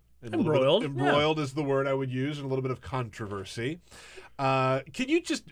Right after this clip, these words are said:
Speaker 1: bring us up to speed on what exactly is going on with him with the, the whole wrestling thing
Speaker 2: Yeah,
Speaker 1: when he was
Speaker 2: so
Speaker 1: at Ohio State?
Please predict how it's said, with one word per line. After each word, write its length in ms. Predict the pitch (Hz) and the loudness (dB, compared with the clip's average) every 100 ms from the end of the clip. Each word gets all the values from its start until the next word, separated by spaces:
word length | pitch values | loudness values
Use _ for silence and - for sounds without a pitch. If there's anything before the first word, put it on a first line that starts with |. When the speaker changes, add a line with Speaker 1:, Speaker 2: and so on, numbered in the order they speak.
| - 131 - | -16 -14 -8
Speaker 1:
bring 260 | 131 175 170 | 0 2 2
us 100 | 165 | -2
up 80 | 127 | -2
to 80 | |
speed 240 | 127 139 131 | -2 0 0
on 180 | 104 107 | 0 2
what 180 | 143 131 | 4 4
exactly 640 | 107 98 107 107 117 107 | -2 -4 -2 -2 -4 -4
is 160 | 98 98 | -6 -6
going 320 | 104 92 95 | -6 -6 -8
on 180 | 92 98 | -8 -8
with 160 | 98 | -8
him 180 | 98 98 | -8 -8
with 160 | 95 90 | -8 -8
the, 140 | 92 95 | -10 -8
the 140 | 98 | -6
whole 160 | 92 101 | -4 -4
wrestling 500 | 92 90 - 95 87 | -6 -8 -10 -12 -12
thing 240 | 95 87 | -12 -8
Speaker 2:
Yeah, 200 | 254 285 | 0 0
Speaker 1:
when 80 | 123 | 0
he 60 | 101 | -4
was 100 | 95 | -2
Speaker 2:
so 260 | 151 135 135 | 2 4 2
Speaker 1:
at 80 | 101 | -4
Ohio 320 | 87 90 90 | -8 -10 -14
State? 340 | - 87 82 | -14 -16 -16